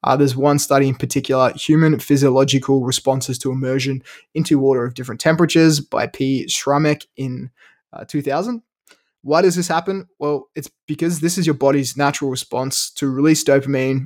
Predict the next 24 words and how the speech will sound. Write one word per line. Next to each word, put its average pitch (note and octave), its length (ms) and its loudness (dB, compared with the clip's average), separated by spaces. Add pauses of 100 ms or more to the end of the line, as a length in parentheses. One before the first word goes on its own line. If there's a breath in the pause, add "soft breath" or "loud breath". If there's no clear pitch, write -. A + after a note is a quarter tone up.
uh, - 220 -12
a - 20 -4
little D3+ 180 6
bit D3+ 60 8
of - 60 2
cortisol C3+ 440 4
too, D3+ 220 2 (120)
which - 260 -8
subsides C3 520 -2
after B2 240 -8
a B2 80 -6
period B2 200 -4
of C3 80 -8
time, E3+ 260 0
and D3+ 140 2
adrenaline C#3+ 500 2
when C3+ 80 -2
exposed C3+ 460 -2
to C3 80 -10
cold, D#3 440 0 (520 soft breath)
uh, B2+ 180 -6
temperatures F3+ 520 2
to - 120 -10
survive. D3+ 580 0